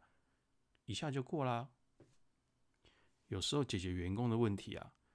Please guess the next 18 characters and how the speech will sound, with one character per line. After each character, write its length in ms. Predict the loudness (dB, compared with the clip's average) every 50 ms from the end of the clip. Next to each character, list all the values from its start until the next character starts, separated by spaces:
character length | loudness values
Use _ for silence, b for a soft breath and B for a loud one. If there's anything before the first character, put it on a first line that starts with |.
| _ _ -8
他 140 | -2 0
们 120 | 2 2 0
才 140 | 2 2 0
有 80 | 0
办 180 | 2 0 -2 -4
法 140 | -4 -6 -8
专 220 | -6 -4 -4 -4
注 120 | -4 -4
在 80 | -4 -4 -4
他 160 | -4 -6 -6
们 100 | -6 -6
的 80 | -6 -8
工 240 | -6 -6 -4 -4
作 180 | -4 -6 -6 -4
上。 240 | -2 -2 -2 -2 -6 -8 -14 b b b b b b b b b b -10
同 180 | -2 0 2 4
理 100 | 4 2
心， 300 | 2 0 0 -2 -2